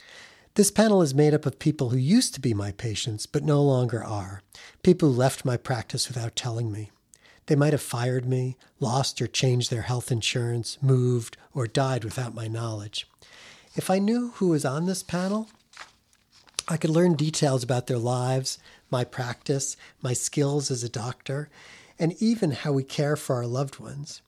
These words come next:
This list is ghost-like because its members can never really be known.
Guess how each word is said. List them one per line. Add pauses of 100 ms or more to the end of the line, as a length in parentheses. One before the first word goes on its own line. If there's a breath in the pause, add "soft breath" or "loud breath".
(540 loud breath)
This
list
is
ghost-like
because
its
members
can
never
really
be
known.